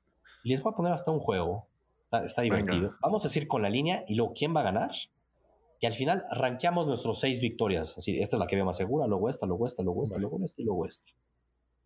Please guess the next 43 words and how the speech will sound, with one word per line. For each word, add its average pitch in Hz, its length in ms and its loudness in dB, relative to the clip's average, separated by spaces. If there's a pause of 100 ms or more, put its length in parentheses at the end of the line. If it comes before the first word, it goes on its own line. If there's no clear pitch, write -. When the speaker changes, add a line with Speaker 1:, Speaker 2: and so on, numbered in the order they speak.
(320)
Speaker 1:
¿Va? - 80 6
Speaker 3:
Va. - 80 -2 (1080)
Speaker 1:
Primer 151 220 0
partido, 135 280 4
Speaker 2:
Venga. 110 60 2
Speaker 1:
Santiago, 131 300 2
los 127 140 0
Seahawks 175 300 0
contra 107 180 0
los 110 180 0
forty-niners. 139 540 0
La 98 100 2
línea 131 260 0
está 135 200 -2
en 127 100 0
menos 98 400 2
nueve 143 400 2
y 131 80 0
medio 95 560 2
a 76 80 -2
favor 82 280 0
de 82 60 0
los 82 200 -4
forty-niners. 104 680 0 (960)
Lógico 92 540 0
que 90 120 -2
sean 82 200 -2
favoritos. 120 680 -2 (160)
Speaker 3:
Sí, 156 140 -4
Speaker 1:
Es 107 160 2
el 120 60 4
Speaker 3:
lógico. 120 260 2
Speaker 1:
caso, 170 240 2
parece - 360 -2
Speaker 3:
Yo 165 100 4
Speaker 1:
que 165 120 4
Speaker 3:
con 147 120 2
Speaker 1:
son 139 140 6
Speaker 3:
la 156 40 4
línea 185 280 0
voy 151 180 2
los 135 160 2
Seahawks. - 680 -10